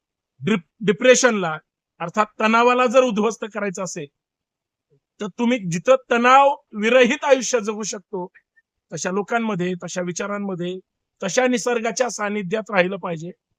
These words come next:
जेणेकरून तणाव हा आपल्यापासून दूर गेला आणि फक्त हे जे आपले, आमच्या चौघा जणांचे गोंडस चेहरे, याच्यावर ज्यावेळेस स्मित हास्य येतं त्यावेळेस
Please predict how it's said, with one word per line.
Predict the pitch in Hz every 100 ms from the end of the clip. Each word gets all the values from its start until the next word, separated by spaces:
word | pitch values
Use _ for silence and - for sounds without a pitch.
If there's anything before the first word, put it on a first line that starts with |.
| _ _ _ _ 135
जेणेकरून | 214 240 254 240 247 269
तणाव | - 240 226 262 285
हा | 262 254 277 - _ _ _ _ _ _ -
आपल्यापासून | 190 247 254 254 226 269 240
दूर | 254
गेला | 240 233 190 160 _ _ _ _ _ _ _ _ _ _ -
आणि | 190 202
फक्त | 214 - 269
हे | 233 240
जे | 254
आपले, | 240 247 247 247 254 _ _ _ _
आमच्या | - 190 240
चौघा | 240 220 220 220
जणांचे | 233 226 233 226 240
गोंडस | 233 220 220 240 233
चेहरे, | 214 214 196 - _ _ _ _ _
याच्यावर | 165 208 269 254 285 294
ज्यावेळेस | 247 262 262 262 269 -
स्मित | 262 269 226
हास्य | 240 - - 254
येतं | 233 226 220 247 160 - _ _ _ _ _ _ _
त्यावेळेस | 180 190 214 240